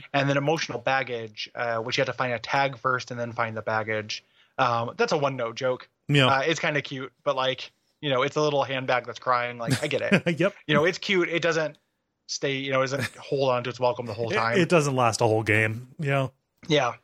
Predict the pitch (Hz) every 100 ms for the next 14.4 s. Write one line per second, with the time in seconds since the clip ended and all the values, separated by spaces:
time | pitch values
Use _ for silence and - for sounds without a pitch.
0 | _ - 123 147 160 175 - 160 151 147
1 | 135 123 113 - 110 113 117 113 117 117
2 | 120 _ 135 135 127 127 135 131 120 120
3 | 131 120 120 117 117 113 - 123 117 113
4 | 143 127 120 - 131 127 120 123 117 117
5 | 117 113 110 - 127 113 110 110 - -
6 | 170 156 127 120 127 123 131 117 123 120
7 | 117 120 123 127 123 113 117 110 107 120
8 | 117 113 113 123 120 131 135 113 123 113
9 | 110 113 107 104 120 - 120 117 123 117
10 | 110 104 101 104 127 120 120 139 135 123
11 | 117 110 127 - 110 139 160 190 98 123
12 | 120 117 110 110 101 107 104 127 107 101
13 | 98 101 98 123 107 95 95 - 104 -
14 | 123 - - -